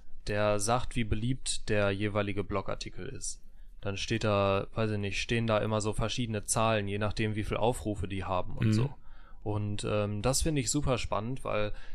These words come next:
Speaker 1: da kannst du natürlich auch relativ schnell filtern,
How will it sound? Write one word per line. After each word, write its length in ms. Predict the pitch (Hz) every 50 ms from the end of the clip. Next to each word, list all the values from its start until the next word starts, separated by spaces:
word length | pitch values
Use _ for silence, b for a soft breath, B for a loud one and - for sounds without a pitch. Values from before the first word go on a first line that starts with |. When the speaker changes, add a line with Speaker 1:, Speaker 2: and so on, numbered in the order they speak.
| B B
Speaker 1:
da 160 | 107 107 117
kannst 300 | - 123 120 120 - -
du 60 | 123
natürlich 520 | 117 113 110 - - 123 123 123 113 110 110
auch 320 | 107 107 - - 101 101
relativ 460 | 113 120 127 123 113 107 113 110 101
schnell 340 | - - 113 110 110 110 107
filtern, 600 | - - 123 117 120 117 - 117 113 113 113 -